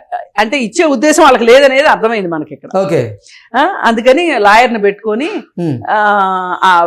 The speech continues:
Speaker 1: ఆ, ఆడ దాన్ని నిలుపుదల చేయమని,
Speaker 2: ఉమ్.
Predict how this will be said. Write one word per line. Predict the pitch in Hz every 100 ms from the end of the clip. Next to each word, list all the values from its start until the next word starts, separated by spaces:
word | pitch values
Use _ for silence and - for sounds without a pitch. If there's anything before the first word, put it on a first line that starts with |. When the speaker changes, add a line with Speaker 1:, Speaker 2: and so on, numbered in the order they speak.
| 165
Speaker 1:
ఆ, | 139 160 143 -
ఆడ | 165 180 175 165 151 147 _ _ _ _
దాన్ని | 180 185 214 247
నిలుపుదల | 202 190 202 233 226
చేయమని, | 180 165 156 151 147 151 - -
Speaker 2:
ఉమ్. | 156 117